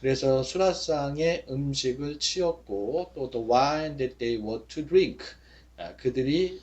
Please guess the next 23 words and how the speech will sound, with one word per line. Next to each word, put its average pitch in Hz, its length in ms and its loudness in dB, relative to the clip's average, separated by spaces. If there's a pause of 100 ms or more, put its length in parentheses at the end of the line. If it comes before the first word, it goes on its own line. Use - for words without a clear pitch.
(140)
먹기로 147 720 0
되어 123 200 2
있었던 120 680 -4
그 117 180 -8 (120)
포도주. 139 440 -6 (240)
자, - 220 -14
아, 90 160 -14
마시다죠. - 760 -12 (340)
마시기로 110 760 -4
되어 107 280 -8
있었던 104 580 -8 (360)
그 98 180 -12
포도주를 127 720 -6 (300)
치웠어요. 180 960 -4 (400)
And 143 340 -2
gave 170 440 6
them 156 460 0
vegetables. 131 720 -2
그리고는, 117 560 -6 (400)
에, 92 360 -8
야채를 107 1000 -6
그들에게 98 680 -10
주었습니다. 104 560 -14